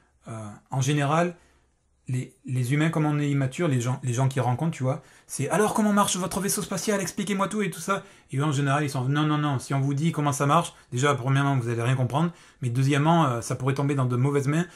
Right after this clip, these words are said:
qui utiliseraient, qui utiliseraient cette technologie que nous utilisons de façon pacifique pour en faire des armes. Donc, c'est pour ça qu'on vous donne pas, parce que vous n'êtes pas assez, euh, mature, et cetera. » Euh, pour j-, simplement aller dans,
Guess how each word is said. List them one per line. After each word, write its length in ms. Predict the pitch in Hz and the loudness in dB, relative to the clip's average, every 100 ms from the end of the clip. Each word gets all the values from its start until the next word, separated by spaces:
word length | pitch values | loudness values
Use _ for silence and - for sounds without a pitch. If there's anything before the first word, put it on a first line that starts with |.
| - _ | -18 _
qui 220 | - 165 180 | -2 -2 0
utiliseraient, 760 | 170 165 170 160 160 160 160 - - _ | -2 0 0 2 2 2 0 -6 -20 _
qui 200 | - 147 - | -6 -4 -2
utiliseraient 520 | 170 170 170 156 160 | -2 0 0 2 2
cette 180 | 156 135 | 0 -4
technologie 580 | 156 156 156 139 160 | -2 0 2 2 0
que 80 | 156 | 2
nous 340 | 135 151 170 156 | 4 6 4 2
utilisons 500 | 160 165 160 147 147 | 0 2 2 2 2
de 60 | |
façon 260 | 131 131 135 | 0 -2 -2
pacifique 520 | 127 - 127 151 - - _ | -2 -4 -4 -6 -6 -14 _
pour 180 | 180 160 | 0 2
en 80 | 139 | 2
faire 180 | 156 | 2
des 180 | 139 127 | 0 2
armes. 260 | 147 180 175 - | 2 2 -2 -6
Donc, 200 | 143 147 | -4 -4
c'est 80 | 131 | -6
pour 140 | 123 | -6
ça 120 | - | -4
qu'on 120 | 165 135 | -2 0
vous 100 | 123 | 0
donne 160 | 120 | 0
pas, 120 | 147 | -2
parce 140 | 143 131 | -4 -6
que 80 | 120 | -6
vous 80 | |
n'êtes 100 | 113 | -6
pas 120 | 107 143 | -2 -2
assez, 300 | 123 147 143 | -2 -4 -4
euh, 140 | 110 - - - - | -6 -10 -20 -16 -6
mature, 280 | 123 143 | -4 -2
et 40 | 127 | -4
cetera. » 320 | 127 113 104 - - - - - - | -6 -10 -10 -14 -20 -20 -20 -20 -8
Euh, 200 | 120 113 | -6 -4
pour 300 | 107 120 120 120 139 | -4 -2 -4 -4 -10
j-, 180 | 110 - | -12 -10
simplement 380 | - 123 123 | -6 -2 0
aller 120 | 131 131 | 2 0
dans, 220 | 113 | -2